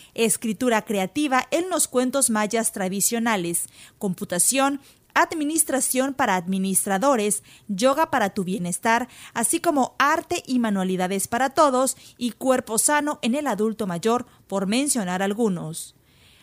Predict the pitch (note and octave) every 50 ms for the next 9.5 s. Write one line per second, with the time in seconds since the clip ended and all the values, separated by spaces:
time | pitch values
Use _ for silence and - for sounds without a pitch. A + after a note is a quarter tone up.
0 | _ _ - A#3 G#3+ G#3 G#3 - G#3 G#3 G3 - A#3 G#3+ G3+ - - - F#3 -
1 | - G3+ G3 G3 F#3+ G3 G3 G3 - C4+ B3+ A#3+ D#4 D4+ C4+ A#3 G3+ G3+ G#3 G#3
2 | G#3+ A3+ - _ _ - F#3+ G#3+ G3 F#3 F3+ F3 - - G#3+ G#3 G#3 G#3 G3+ -
3 | - F#3+ E3+ E3 E3 E3 E3 - - - - _ _ _ - - - - - -
4 | - - - - - - - - - - - - - - - _ - C#4 C#4+ C#4+
5 | C4+ B3+ C4 C4+ C4 C4+ D4+ E4 F4+ F#4+ G4 F#4 F4 E4+ E4+ D4+ - E4 - -
6 | C#4+ D4+ D#4+ F4 F4+ F4 D#4 C#4 G#3+ A#3+ A3+ G#3+ A3+ B3 B3 D4 D#4 D#4+ D4+ C4+
7 | A#3 A3 G3+ G3+ G3+ G3 - G#3 F#3+ G#3+ G#3+ A3 B3 B3 B3 A#3+ B3+ C4+ C4+ B3+
8 | D#4 C#4 B3+ A#3 B3 B3 - - - - A3 G#3 G3+ G#3 G#3+ G#3+ - - G3 F3+
9 | F3+ G#3+ D#4 D4+ C#4 B3+ C4+ - -